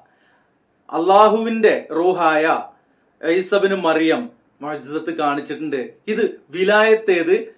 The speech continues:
നുബുവത്തേത്? വിലായത്തെന്ത്, നുബുവത്തെന്ത്? റിസാലത്തെന്ത്, കറാമത്തെന്ത്? അതേപോലെ മുഅ്ജിസത്തെന്ത്, കറാമത്തെന്ത്? ഇതൊക്കെ പഠിച്ചു കഴിഞ്ഞാൽ മനസ്സിലാവുന്ന കാര്യങ്ങളാണ്. ഇതൊന്നും പഠിക്കാതിരുന്നാൽ ഇങ്ങനെ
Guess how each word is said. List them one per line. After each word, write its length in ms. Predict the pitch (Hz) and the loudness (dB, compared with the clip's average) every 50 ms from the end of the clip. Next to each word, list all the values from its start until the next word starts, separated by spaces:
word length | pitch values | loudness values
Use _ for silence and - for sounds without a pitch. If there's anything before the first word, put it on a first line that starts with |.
| _ _ - | _ _ -8
നുബുവത്തേത്? 800 | 151 156 151 135 151 160 165 175 160 - - 156 147 135 123 123 117 - - _ _ _ _ _ - | -6 -4 -4 -2 -2 -2 0 0 -2 -2 -2 0 0 0 -2 -4 -12 -14 -18 _ _ _ _ _ -4
വിലായത്തെന്ത്, 760 | 160 180 208 214 220 226 226 220 226 214 180 170 160 180 202 247 - - - - 151 | 0 2 4 4 6 4 2 2 0 -2 -4 -2 0 0 0 0 0 -4 -8 -6 -4
നുബുവത്തെന്ത്? 720 | 160 160 160 185 196 196 180 185 - 156 147 127 127 120 113 - - 139 151 | -4 -2 2 2 4 4 2 2 -2 -6 -6 -6 -6 -8 -8 -8 -6 -4 -2
റിസാലത്തെന്ത്, 920 | 175 185 185 208 208 214 220 220 220 208 190 175 170 175 196 214 220 - - | -2 -2 0 2 2 4 2 2 0 -2 -4 -4 0 0 2 2 0 0 -2
കറാമത്തെന്ത്? 760 | 143 151 151 165 175 180 185 185 - 175 156 143 131 131 120 120 - _ _ _ _ _ _ _ _ 151 | -2 -2 0 0 0 0 -2 -4 -4 -6 -6 -6 -6 -8 -8 -10 -12 _ _ _ _ _ _ _ _ 0
അതേപോലെ 420 | 165 208 220 214 196 202 208 202 | 2 4 4 4 4 2 0 0
മുഅ്ജിസത്തെന്ത്, 800 | 190 185 185 190 180 165 202 233 226 233 220 202 190 190 214 208 | 0 -2 -2 -2 -2 -2 -2 -2 0 0 -2 0 0 0 0 2
കറാമത്തെന്ത്? 640 | 175 160 165 170 170 180 180 180 180 165 147 147 139 - - - _ _ - | 2 2 2 2 0 -2 -4 -6 -6 -6 -4 -4 -4 -4 -6 -14 _ _ -6
ഇതൊക്കെ 380 | 214 247 254 226 - 226 220 220 - | 0 2 2 2 2 0 -2 -2 -2
പഠിച്ചു 420 | - 170 165 165 165 165 - - 254 | 0 0 0 0 -2 -6 -6 -6 -4
കഴിഞ്ഞാൽ 460 | 247 170 156 147 151 156 160 165 160 | -2 -2 -2 -2 -2 -2 -2 -2 -2
മനസ്സിലാവുന്ന 920 | 156 151 143 143 139 - - 165 156 143 139 143 147 151 160 143 123 - - - _ _ - 156 | -2 -2 -4 -4 -6 -6 -4 -2 0 0 0 -2 -2 -2 -2 -2 -2 -4 -8 -16 _ _ -4 -2
കാര്യങ്ങളാണ്. 680 | 147 143 147 151 151 165 170 165 165 160 147 147 151 | 0 0 0 0 0 0 -2 -2 0 0 0 0 0
ഇതൊന്നും 280 | 156 156 170 170 170 | -2 -4 -6 -8 -6
പഠിക്കാതിരുന്നാൽ 800 | 165 165 147 135 139 - - 175 180 185 185 160 156 156 156 151 | -6 -6 -6 -6 -6 -2 2 2 4 4 2 0 0 -2 -2 -2
ഇങ്ങനെ 720 | 156 151 151 156 160 165 170 180 185 196 196 185 151 123 117 | -2 -4 -6 -6 -6 -8 -8 -6 -4 -2 0 0 0 -2 -4